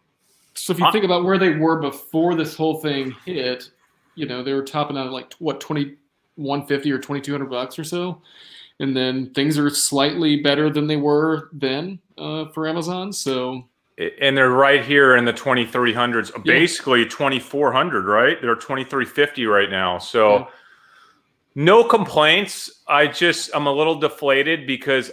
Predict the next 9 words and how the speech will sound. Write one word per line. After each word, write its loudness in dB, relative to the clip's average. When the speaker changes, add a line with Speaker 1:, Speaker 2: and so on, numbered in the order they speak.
Speaker 2:
I 2
really 0
did -4
expect -2
something -6
bigger 2
and 0
way 4
bigger 2